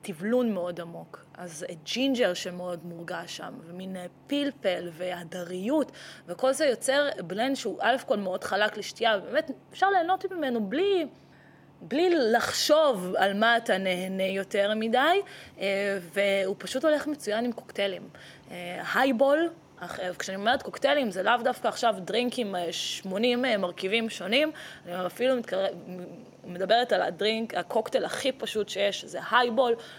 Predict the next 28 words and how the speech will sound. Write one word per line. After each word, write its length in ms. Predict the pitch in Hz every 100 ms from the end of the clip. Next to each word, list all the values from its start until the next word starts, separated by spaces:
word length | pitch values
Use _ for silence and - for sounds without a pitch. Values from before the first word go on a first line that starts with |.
| - 170
אה, 180 | 170 165
בין 140 | 190
אם 120 | 196
זה 220 | 185 180 175
וויסקי 520 | 262 - - 311 285
עם 140 | 170
סודה, 540 | 165 - 269 269 294 277
וויסקי 460 | 185 226 233 - 180
מים, 380 | 185 269 269 226
וויסקי 440 | 180 254 - 208 175
ג'ינג'ר 420 | 180 180 170 -
אל, 280 | 269 269 208
וויסקי 540 | 208 269 - 202 170 - - -
טוניק. 520 | - 214 247 370 - - - - - -
אפרופו 380 | - - 330 349
הייבול, 540 | 311 403 247 180 208 339 - - - -
אה, 140 | 185 185
אחד 300 | - 196 277
הדברים 440 | 233 196 226 262
שתום 500 | - 165 247 254 214
דיורס 440 | 202 269 247 - 190
עשה, 380 | - 403 392 370 - - - 359
הוא, 540 | 196 185 185 185 302 294 208
הוא 80 |
היה 200 | 269 311
בין 200 | 233 262
החלוצים 640 | 302 - 214 196 - 285 294
ששתו 1040 | - 208 190 190 185 180 170 - 311 381